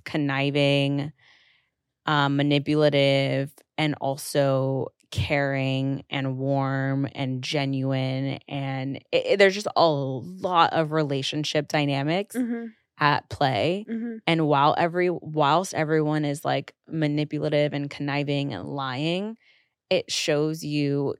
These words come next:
Speaker 1: it kinda, like, restores my faith in humanity a bit, just
Speaker 2: Mm.
Speaker 1: how strong of bonds they all form.
Speaker 2: Mm-hmm.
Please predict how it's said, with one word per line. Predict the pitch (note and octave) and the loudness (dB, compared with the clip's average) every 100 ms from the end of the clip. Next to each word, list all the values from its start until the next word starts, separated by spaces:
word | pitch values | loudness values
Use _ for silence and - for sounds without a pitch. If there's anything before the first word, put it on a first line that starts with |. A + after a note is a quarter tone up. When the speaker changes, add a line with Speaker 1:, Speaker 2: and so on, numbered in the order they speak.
| _ | _
Speaker 1:
it | F3 - | -4 -4
kinda, | - D3+ D3+ | -4 -2 -2
like, | D3 D3 - | -2 -6 -10
restores | D3+ D#3 D3 - - D3+ C#3+ C3+ C3 G2 - - | -8 -6 -4 -6 -6 -4 -2 -2 -4 -6 -8 -6
my | C#3 C#3+ | -4 -2
faith | C3+ C#3+ | -4 -4
in | C3 | -6
humanity | C#3 C#3 C#3 C3 - | -2 -2 -2 -2 -2
a | C#3+ | -4
bit, | - C#3 - A#3 | -2 -4 -4 -6
just | A3+ G#3 | -8 -6
Speaker 2:
Mm. | |
Speaker 1:
how | G3 C#3+ | -2 -2
strong | D3 - - D3+ C#3 - | -2 -8 -2 -2 0 -2
of | D3 | -6
bonds | - G#2 A2+ G#2+ - | -4 -4 -4 -6 -6
they | - | -6
all | - B2+ | -4 -4
form. | - - E3 C#2+ D#2+ F#3 | -4 -6 -4 -2 -4 -4
Speaker 2:
Mm-hmm. | A3 G#3+ G#3+ | -6 -6 -8